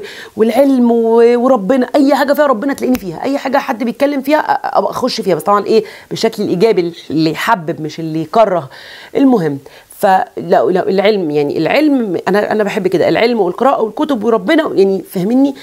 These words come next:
فانت اعملي كده، هاتي كتب ليها علاقه بالشغف بتاعك، هتنور حاجه شويه. خشي، آه، اعملي جروب مش عارفه ايه ونزلي ايه شويه. المهم اشتغلي، اشتغلي على نفسك، ولازم تنزلي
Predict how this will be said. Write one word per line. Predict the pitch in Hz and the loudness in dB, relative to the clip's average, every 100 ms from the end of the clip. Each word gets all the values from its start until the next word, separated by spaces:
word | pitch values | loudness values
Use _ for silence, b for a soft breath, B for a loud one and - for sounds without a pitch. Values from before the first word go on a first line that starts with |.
| B B - | B B -6
فانت | - 277 | 0 2
اعملي | 196 202 190 | 2 0 -2
كده، | 156 | -4
هاتي | 160 226 | -6 -6
كتب | 220 214 196 | -4 -4 -2
ليها | 180 | -2
علاقه | 196 190 196 - | -2 -2 -6 -8
بالشغف | - 202 180 143 | -8 -8 -8 -8
بتاعك، | - - | -14 -16
هتنور | - - - 202 180 151 | -16 -8 0 2 2 0
حاجه | - 135 135 B B B | -4 -6 -8 B B B
شويه. | - 226 233 | 0 2 2
خشي، | 233 220 220 - - | 0 -6 -6 -4 0
آه، | 175 185 190 190 | 0 0 -2 0
اعملي | 202 208 | 0 0
جروب | 165 214 185 | 0 0 0
مش | 208 | 0
عارفه | 208 220 - | 0 -2 2
ايه | 226 | 2
ونزلي | 226 190 196 220 | 4 2 0 0
ايه | 143 151 B B | -2 -4 B B
شويه. | - 247 262 262 254 - - _ - | 0 2 4 4 2 -2 -8 _ -10
المهم | 190 220 | -6 -4
اشتغلي، | 214 - 196 175 165 - | -6 -4 -4 -4 -6 -8
اشتغلي | 165 208 208 190 | -8 -4 -2 -2
على | 165 | -2
نفسك، | 180 226 - 123 - | -4 -4 -6 -6 0
ولازم | 208 262 262 | 2 2 0
تنزلي | 226 208 208 185 | -2 0 0 0